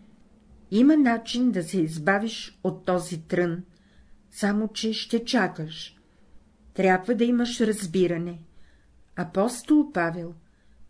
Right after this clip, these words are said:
трябваше да се очисти. Неговият ум не беше чист. Той обвиняваше християните и съизволяваше на тяхното убиване.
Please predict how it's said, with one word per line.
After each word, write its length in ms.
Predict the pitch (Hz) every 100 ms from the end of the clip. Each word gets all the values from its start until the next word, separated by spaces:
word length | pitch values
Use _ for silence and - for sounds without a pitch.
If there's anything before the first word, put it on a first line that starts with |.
| _
трябваше 680 | - 190 233 233 247 247 226
да 100 | 226
се 240 | 214 -
очисти. 760 | 214 214 - 175 160 - - - - - - - - _ - -
Неговият 760 | 185 247 262 302 294 269 - -
ум 300 | 202 196 190 190 - _ _ -
не 220 | 214 247
беше 480 | 254 247 - - 160
чист. 680 | - 175 160 - - - - _ _ _ - _ _
Той 320 | 214 214 214
обвиняваше 800 | - 190 175 214 254 262 240 208
християните 1080 | 185 190 185 - 185 196 202 202 208 240 254 - - - -
и 80 | 208
съизволяваше 1300 | 202 - 202 180 - 185 214 220 220 233 - 247 262 - - - 185
на 220 | 196 190
тяхното 680 | 214 214 208 214 202 190
убиване. 600 | 196 160 180 175 180 180